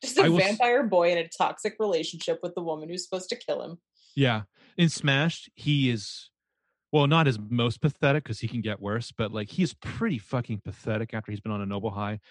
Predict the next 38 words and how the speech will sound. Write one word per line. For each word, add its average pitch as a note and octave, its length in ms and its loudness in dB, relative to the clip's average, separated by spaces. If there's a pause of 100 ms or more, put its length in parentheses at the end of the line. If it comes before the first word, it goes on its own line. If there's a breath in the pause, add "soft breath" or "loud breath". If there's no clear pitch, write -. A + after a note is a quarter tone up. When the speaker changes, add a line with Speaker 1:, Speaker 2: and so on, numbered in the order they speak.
(140)
Speaker 2:
But C#3+ 180 2
Speaker 1:
Oh, D3+ 240 6
Speaker 2:
the, D3 60 -2
Speaker 1:
yeah. C#3 160 -2 (380)
Speaker 2:
the D3+ 80 4
few A#3 180 6
episodes F#3+ 300 2
before B2+ 380 0
this C#3 200 0
leading B2 240 2
up A#2 120 -2
to D#3 120 2
it, C#3 80 0
like, C3 240 0 (220 soft breath)
they've B3 160 2
clearly E3+ 360 6
indicated A#2+ 440 0
that, G#2 140 -10
like, G#2 240 -10 (180)
sex - 560 0
with C#3+ 120 0
Spike - 480 -2
has G#2 140 -2
been A2+ 160 -2
on G#2 140 -2
Buffy's G2+ 440 -6
mind G2 460 -4 (160)
for E3+ 80 -2
a E3 60 -2
few F3+ 180 -2
episodes. A3+ 760 -6 (140)
Speaker 1:
<laughs> - 140 -10
I D#4+ 80 4 (1400 loud breath)
Speaker 2:
Like, - 60 6
Speaker 1:
mean, G#4 180 8
Speaker 2:
sh- - 100 -8
Speaker 1:
they F4 220 4
do D4+ 280 4